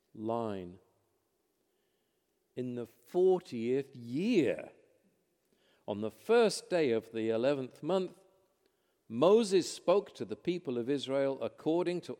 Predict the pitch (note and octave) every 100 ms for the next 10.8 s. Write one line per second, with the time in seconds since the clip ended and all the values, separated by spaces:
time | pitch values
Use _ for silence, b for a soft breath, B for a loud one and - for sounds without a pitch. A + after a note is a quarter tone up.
0 | - F3 F#3+ E3 C3+ B2 B2 B2+ C3 G#2+
1 | G#2 - E3 F3+ D#3 C3+ C3+ C3+ C3 b
2 | b b b - B2+ B2 C3+ B2 B2 B2+
3 | A#2 A#2 A2+ - - A2+ G2+ F#2 G2 E2
4 | - _ _ _ _ _ _ _ _ _
5 | _ _ _ _ _ _ _ - C#3+ D3
6 | D3 D3+ D3 - A2 A#2+ A#2+ A#2+ A2+ -
7 | - G2 F#2+ - - - _ _ _ _
8 | _ _ _ _ _ _ _ _ _ _
9 | _ _ _ _ _ _ - G#2+ A#2 D3+
10 | B3+ D4+ G3+ C#3+ A#2 F2 E2+ -